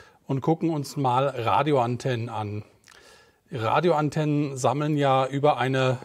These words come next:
metallische Oberfläche die elektromagnetischen Wellen in großen Wellenlängenbereichen auf. Wir reden da von Wellenlängenbereich von Metern. Das ist durchaus auch in Bereichen, wo,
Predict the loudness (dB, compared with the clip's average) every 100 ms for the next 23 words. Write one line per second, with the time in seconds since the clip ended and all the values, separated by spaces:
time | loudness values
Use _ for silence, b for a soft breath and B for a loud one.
0 | -4 -4 0 0 0 -2 0 0 -2 0
1 | -4 2 2 2 b b b b -6 -2
2 | -2 -4 -6 -4 -4 -4 -4 0 2 2
3 | 2 -2 -6 _ _ _ -4 -2 -2 -6
4 | _ _ -2 -2 0 0 0 0 -2 -2
5 | 0 0 -2 -6 -4 0 0 0 -2 -2
6 | -2 0 -2 -4 b b b -4 -2 0
7 | -2 -4 -2 -4 -4 -2 0 -2 -4 -6
8 | -4 -2 0 0 -2 -10 b b b b
9 | b -2 -2 0 4 4 6 2 2 2
10 | 2 0 0 0 0 -2 -4 0 2 4
11 | 2